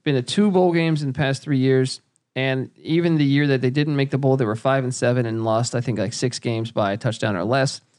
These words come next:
Even last year, with their five losses, seven and five, they were touched-, they all lost by, I think, a touchdown or less. So the thing is, is that this, that means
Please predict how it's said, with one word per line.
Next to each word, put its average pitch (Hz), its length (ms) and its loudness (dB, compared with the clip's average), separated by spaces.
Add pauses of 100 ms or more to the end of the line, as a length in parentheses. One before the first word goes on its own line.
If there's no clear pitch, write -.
(760)
Even 226 300 2
last 233 400 0
year, 135 320 0 (120)
with 160 200 0
their 151 140 2
five 160 360 0
losses, 160 460 0
seven 156 240 2
and 147 80 -2
five, 165 440 0
they 151 80 2
were 139 120 0
touched-, - 360 -2
they 151 360 -2
all 156 160 4
lost 151 260 2
by, 147 160 0
I 139 40 0
think, 143 340 -4
a 143 80 -6
touchdown 135 360 -2
or 123 80 0
less. - 400 -4 (720)
So 151 540 2 (480)
the 170 160 4
thing 254 240 0
is, 160 160 4
is 143 80 2
that 139 180 2
this, 180 280 -2 (200)
that 175 160 0
means 165 400 0